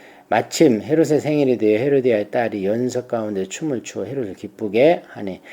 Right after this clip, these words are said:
헤롯이 맹세로 그에게 무엇이든지 달라는 대로 주겠다고 약속하거늘, 그가 제 어머니의 시킴을 듣고 이르되, 세례 요한의 소-, 머리를 소반에 얹어 여기에 내게 주소서 하니, 왕이 근심하니 자기가 맹세한 것과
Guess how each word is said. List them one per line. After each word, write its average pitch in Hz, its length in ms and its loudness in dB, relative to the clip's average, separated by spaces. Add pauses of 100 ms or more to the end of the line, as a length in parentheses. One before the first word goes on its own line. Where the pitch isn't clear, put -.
(200)
헤롯이 160 320 4
맹세로 127 520 2
그에게 120 300 -2
무엇이든지 123 720 -2
달라는 113 500 -4
대로 104 220 -4
주겠다고 98 560 -6
약속하거늘, 98 960 -8 (400)
그가 147 300 8
제 143 260 4
어머니의 135 500 2
시킴을 127 420 -8
듣고 110 300 -6
이르되, 101 320 -4
세례 147 400 0
요한의 123 380 0
소-, - 160 -12
머리를 120 580 2
소반에 135 460 -4
얹어 98 500 -4
여기에 110 380 -6
내게 104 260 -6
주소서 95 380 -12
하니, 104 580 -6 (400)
왕이 113 280 -2
근심하니 117 720 -2
자기가 104 380 -4
맹세한 101 500 -6
것과 120 640 -4